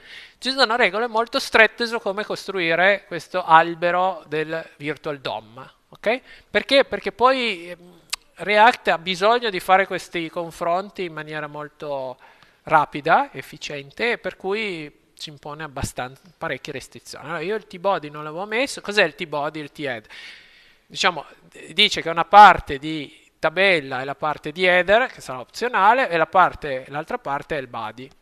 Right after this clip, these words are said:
Ok? Quindi io li me-, li metto così lo faccio contento, T, T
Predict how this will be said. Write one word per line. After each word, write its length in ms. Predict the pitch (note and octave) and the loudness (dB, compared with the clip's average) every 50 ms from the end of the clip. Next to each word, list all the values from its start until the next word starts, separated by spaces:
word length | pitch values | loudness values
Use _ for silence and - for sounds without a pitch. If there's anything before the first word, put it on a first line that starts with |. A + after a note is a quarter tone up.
| _ _ | _ _
Ok? 560 | - D3 - - A3+ B3+ B3 - - _ _ _ | -20 -6 -2 -2 -2 -2 -2 -8 -20 _ _ _
Quindi 200 | - G#3+ D#3 C#3+ | -12 -12 -10 -8
io 120 | F3 F3+ | -8 -8
li 120 | C3+ D#3+ | -8 -10
me-, 160 | G3 F#3+ D#3+ - | -10 -14 -14 -14
li 200 | D3+ D3+ E3+ G3+ | -14 -12 -12 -10
metto 400 | G3 D#3 C#3 C3+ - _ - A3+ | -8 -10 -10 -12 -12 _ -8 -8
così 180 | A#3+ G#3 D3+ C#3+ | -6 -6 -8 -10
lo 100 | C#3+ C3 | -12 -12
faccio 280 | - D3 C3+ - - | -12 -14 -14 -14 -14
contento, 1080 | - E3+ E3 D#3+ - - C#3 B2 A#2+ B2+ B2 - - F#3 A3 C4 C4 A#3 _ _ _ _ | -16 -18 -18 -16 -12 -10 -10 -10 -10 -12 -14 -10 -6 -6 -6 -6 -8 -12 _ _ _ _
T, 340 | - C#3 C3+ C#3 C#3+ C#3 - _ _ _ _ | -20 -18 -16 -16 -16 -18 -20 _ _ _ _
T 260 | _ - D3 D3 D3 | _ -20 -20 -20 -20